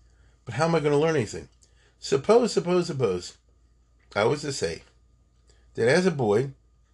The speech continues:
I was just very interested in, in Jewish things, and even though I go to public school, I hooked up with my local rabbi, or chazan, or shochet, or something like that, let's just say, and because I myself was personally interested,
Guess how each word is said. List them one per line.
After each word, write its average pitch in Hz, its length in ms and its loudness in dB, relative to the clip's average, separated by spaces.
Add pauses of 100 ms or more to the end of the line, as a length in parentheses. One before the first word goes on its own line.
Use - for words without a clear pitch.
(240)
I 131 100 2
was 135 140 4
just 147 160 -2
very 151 260 2
interested 147 420 -2
in, 107 300 -4
in 98 120 -8
Jewish 117 280 -4
things, 98 340 -10 (720)
and 107 120 0
even 165 160 2
though 160 100 4
I 131 40 2
go 127 100 2
to 120 60 2
public 110 280 -4
school, 107 420 -4 (720)
I 101 100 -6
hooked 165 240 2
up 143 80 2
with 120 140 -2
my 110 120 -2
local 131 320 2
rabbi, 98 420 -2 (760)
or 87 80 -8
chazan, 120 400 0
or 104 80 -2
shochet, 104 380 -2
or 101 60 -4
something 98 240 -8
like 90 120 -8
that, 87 200 -8 (840)
let's 175 160 -2
just 185 180 2
say, 120 220 0 (560)
and 120 80 -4
because 156 280 2
I 170 140 2
myself 151 340 -2
was 135 120 -4
personally 160 420 -4
interested, 127 540 -2